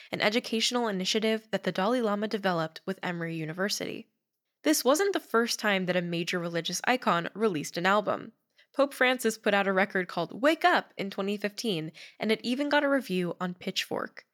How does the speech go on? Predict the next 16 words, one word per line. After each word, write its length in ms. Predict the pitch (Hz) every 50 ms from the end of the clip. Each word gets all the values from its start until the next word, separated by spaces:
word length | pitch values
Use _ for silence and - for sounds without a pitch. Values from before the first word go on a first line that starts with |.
| _ _ _ _ _ _ _
The 80 | - -
culture 340 | - 254 233 226 - 233 208
writer 460 | 190 185 185 180 180 175 175 180 -
Gia 260 | - - 226 208 196
Tolentino, 760 | 196 - 202 185 180 180 180 180 - 220 220 202 185 180 180 - - -
who 140 | - 233 233
wrote 240 | 220 240 285 311 311
the 120 | - 233
review, 420 | 214 190 175 175 165 165 170 175 185 _ -
gave 200 | - 208 220 220
it 60 | 247
a 40 | 269
rating 440 | 269 262 233 214 202 220 220 214 214
of 180 | - - 170 -
three 320 | - - 170 175 196 196
sixteen, 680 | 202 - 196 190 - - - - 175 160 160 - 185